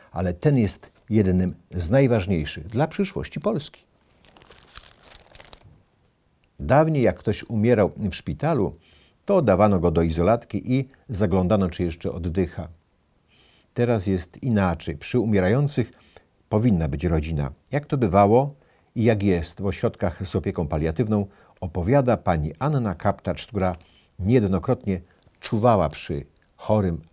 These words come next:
aż do końca. Polecam też państwa uwadze film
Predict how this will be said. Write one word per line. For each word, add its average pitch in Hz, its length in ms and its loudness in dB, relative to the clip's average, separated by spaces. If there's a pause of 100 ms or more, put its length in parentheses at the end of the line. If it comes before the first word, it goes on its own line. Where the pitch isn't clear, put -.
aż 151 340 -4
do 76 100 -8
końca. 76 400 -18 (2750)
Polecam 190 320 2
też 127 140 -2
państwa 107 280 0
uwadze 98 360 4
film 92 500 -2